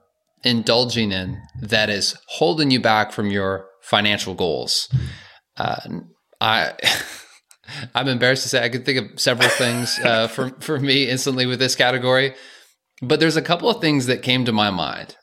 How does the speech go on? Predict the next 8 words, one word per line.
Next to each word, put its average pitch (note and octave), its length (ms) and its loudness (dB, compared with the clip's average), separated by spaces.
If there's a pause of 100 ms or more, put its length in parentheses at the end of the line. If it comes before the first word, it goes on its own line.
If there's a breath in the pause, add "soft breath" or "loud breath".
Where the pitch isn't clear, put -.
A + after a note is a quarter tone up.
(280)
Okay, G#2 240 -2
one, B2 640 0 (180)
y-, - 140 0
you'll A2+ 220 2
appreciate A2+ 520 0
those G#2+ 320 0
that, - 240 -2 (480)
uh, F#2+ 360 0